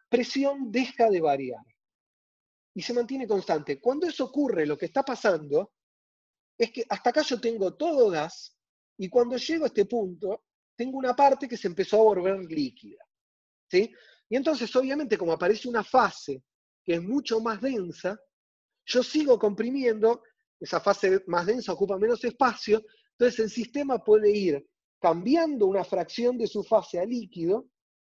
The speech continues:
mantenerse a temperatura constante sin variar su presión, ¿sí? Cuanto más me muevo en esta dirección,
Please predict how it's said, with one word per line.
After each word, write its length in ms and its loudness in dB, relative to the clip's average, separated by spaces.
mantenerse 560 0
a 60 0
temperatura 500 0
constante 460 -4
sin 240 -8
variar 260 0
su 160 -4
presión, 400 0
¿sí? 260 0
Cuanto 420 2
más 240 -2
me 200 -2
muevo 380 0
en 80 -4
esta 200 -2
dirección, 640 0